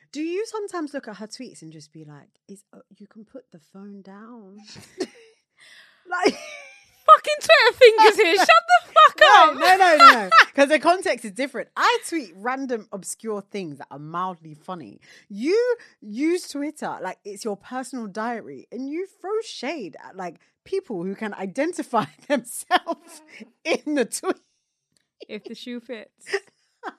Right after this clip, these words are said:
Speaker 2: If the shoe fits.
Speaker 1: Like, literally, I'm like, "Do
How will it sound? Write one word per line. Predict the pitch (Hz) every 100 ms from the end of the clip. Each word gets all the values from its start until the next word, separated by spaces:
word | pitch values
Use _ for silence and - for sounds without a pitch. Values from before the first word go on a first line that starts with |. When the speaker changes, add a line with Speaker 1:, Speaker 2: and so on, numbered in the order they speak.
| - -
Speaker 2:
If | 220 208
the | -
shoe | 226 240 240
fits. | 254 262 -
Speaker 1:
Like, | - - 571 427 415 440 427
literally, | 403
I'm | 269 349 359
like, | 359 262
"Do | 220